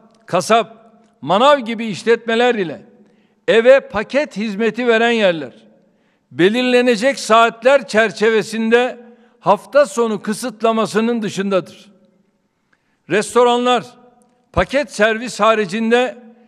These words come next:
hizmet veremeyecek. Ana sınıfı ve benzeri eğitim kurumlarının faaliyetlerine ara verilecektir.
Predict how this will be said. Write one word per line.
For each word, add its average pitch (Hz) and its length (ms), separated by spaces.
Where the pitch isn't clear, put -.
hizmet 240 640
veremeyecek. 165 600
Ana 254 220
sınıfı 185 440
ve 190 300
benzeri 226 440
eğitim 240 600
kurumlarının 226 760
faaliyetlerine 220 1080
ara 254 240
verilecektir. 160 800